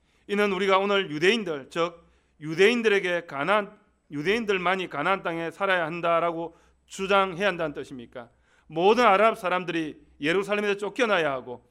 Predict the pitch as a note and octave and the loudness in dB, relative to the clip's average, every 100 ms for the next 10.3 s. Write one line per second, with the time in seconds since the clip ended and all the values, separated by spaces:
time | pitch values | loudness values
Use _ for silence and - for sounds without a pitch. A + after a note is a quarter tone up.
0 | _ F3 F3 G3+ G#3 F#3+ F3+ G3 F#3 A#3 | _ -6 -4 -2 0 -2 -4 -6 -2 0
1 | G3+ F#3+ F3 E3 D#3+ E3+ F#3+ G3+ - _ | 2 2 0 2 2 2 0 -4 -10 _
2 | _ F#3+ A3 F#3+ C3+ C3 B2 B2+ A2+ _ | _ 2 2 0 -6 -8 -14 -16 -16 _
3 | _ _ _ _ _ _ _ _ _ _ | _ _ _ _ _ _ _ _ _ _
4 | - A#3 G#3 G3+ G#3 E3 F3+ F3 C#3+ C#3 | 0 0 2 2 2 0 -4 -6 -10 -10
5 | B2+ A#2 _ _ _ F3 G#3+ G#3+ G#3+ G3 | -14 -16 _ _ _ -2 0 0 -2 -6
6 | G3 G#3 G3+ G#3 A#3 A3+ A3 E3 F3 A3+ | 0 2 2 -2 -4 -2 -4 0 2 2
7 | G3+ E3 E3 D#3 - F#3 G#3 A3+ F3 F3 | 0 0 -2 -4 -2 0 2 2 2 2
8 | D3 - _ _ C#3+ D3+ F#3+ A3+ G3+ F3 | 0 -8 _ _ 0 2 4 4 2 -2
9 | D#3+ G#3 F#3+ E3+ D3 E3+ F#3+ E3 C#3 D#3 | -4 -4 -4 -4 -4 -6 -8 -10 -12 -12
10 | C3+ B2 A#2+ | -14 -14 -16